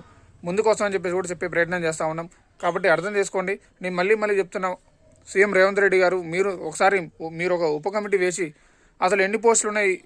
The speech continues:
ఎన్ని ఖాళీలు ఉన్నాయని చెప్పేసి ఆర్థిక శాఖ తరఫు మీద, మీద అనుమతి ఇచ్చే ఆర్థిక శాఖ నుంచి కూడా మీరు ఒకసారి అన్ని శాఖల నుంచి కూడా తెప్పించుకొని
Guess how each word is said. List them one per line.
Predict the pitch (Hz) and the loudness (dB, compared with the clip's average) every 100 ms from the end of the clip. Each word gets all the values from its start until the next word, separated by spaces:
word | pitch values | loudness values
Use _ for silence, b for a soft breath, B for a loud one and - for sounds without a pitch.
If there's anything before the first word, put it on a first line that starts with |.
| _ - 165 | _ -14 -8
ఎన్ని | 196 | 2
ఖాళీలు | 202 202 | 4 4
ఉన్నాయని | 196 185 | 2 -2
చెప్పేసి | 175 190 160 | -4 0 2
ఆర్థిక | 170 202 202 | 2 0 0
శాఖ | 190 185 | -2 -2
తరఫు | 185 | -4
మీద, | 185 180 | -6 -4
మీద | 175 | -2
అనుమతి | 160 180 175 | -2 -4 -6
ఇచ్చే | 160 160 151 _ b b b - | -6 -6 -8 _ b b b 0
ఆర్థిక | 170 220 202 | 0 2 4
శాఖ | 190 220 | 4 2
నుంచి | 208 220 | -2 -2
కూడా | 214 | -2
మీరు | 196 170 | -2 -4
ఒకసారి | 180 185 165 b b 156 | 0 0 -2 b b -6
అన్ని | 190 202 | 0 4
శాఖల | 196 220 | 4 4
నుంచి | 214 208 | 0 -2
కూడా | 196 | -2
తెప్పించుకొని | 180 185 - 214 | -6 -8 -4 -4